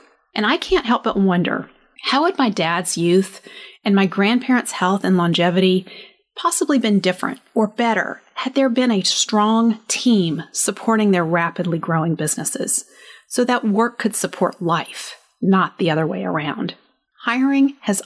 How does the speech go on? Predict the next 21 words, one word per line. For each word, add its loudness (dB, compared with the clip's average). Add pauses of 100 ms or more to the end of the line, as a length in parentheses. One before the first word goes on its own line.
always 2
been -4
tough -8 (220)
in 2
small 0
business. -6 (680)
And -2 (360)
pre-pandemic, 0
it -2
was 0
hard 0
to -2
find 0
A 0
players, -2 (140)
and 4
it's -2
even 4
more 4
challenging -2
now. -6